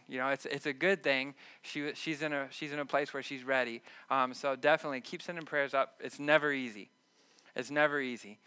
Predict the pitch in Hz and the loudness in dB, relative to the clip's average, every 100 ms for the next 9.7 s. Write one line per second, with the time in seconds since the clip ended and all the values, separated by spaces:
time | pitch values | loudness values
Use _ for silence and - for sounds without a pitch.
0 | - - - 156 143 139 135 139 247 160 | -20 -20 -2 4 6 8 6 10 10 10
1 | 123 180 214 277 254 240 247 - 254 269 | 10 10 10 8 12 12 12 10 8 8
2 | 339 - 196 220 247 240 220 254 226 233 | 8 2 6 8 8 12 12 12 10 6
3 | 247 247 254 262 262 - - - 180 185 | 6 8 8 8 4 -8 -14 4 6 8
4 | 185 196 185 220 208 - 226 208 226 262 | 6 0 8 12 12 8 0 2 2 0
5 | - - - 160 - 156 - 151 156 170 | -4 -8 -12 -16 -16 -16 -16 -8 4 8
6 | 175 185 226 180 - - - - - - | 8 6 2 2 0 -12 -16 -14 -12 4
7 | - 254 247 220 214 214 247 - - 254 | 12 12 12 12 10 10 10 10 8 10
8 | 220 254 202 220 247 269 277 277 269 269 | 12 12 12 12 12 12 12 12 12 12
9 | 277 285 320 330 214 165 | 12 12 12 12 12 10